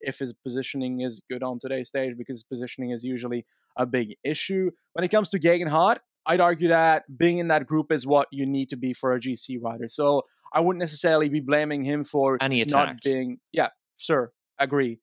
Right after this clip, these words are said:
Speaker 1: Uh, Eddie Dunbar, perhaps he was just protecting Gegenhardt at this point because he didn't believe he could actually get something out of this stage. But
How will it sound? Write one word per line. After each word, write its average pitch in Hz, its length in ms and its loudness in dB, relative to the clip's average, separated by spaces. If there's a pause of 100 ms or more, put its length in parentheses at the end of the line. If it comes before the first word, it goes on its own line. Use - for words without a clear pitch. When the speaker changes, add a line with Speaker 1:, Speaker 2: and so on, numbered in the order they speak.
(360)
Speaker 1:
Uh, 143 320 4
Eddie 190 200 2
Dunbar, 208 600 6 (320)
perhaps 185 300 0
he 196 80 -2
was 170 180 2
just 165 200 -2
protecting 160 420 -2
Gegenhardt 147 480 2
at 139 160 -2
this 139 200 -4
point 147 340 -2
because 135 480 -2 (260)
he - 80 -12
didn't 147 180 0
believe 143 280 0
he 131 80 -4
could 143 100 0
actually 135 320 0
get 131 180 -2
something 131 280 -6
out 131 160 0
of 123 80 -6
this 120 120 -8
stage. 120 400 -6
But 131 260 2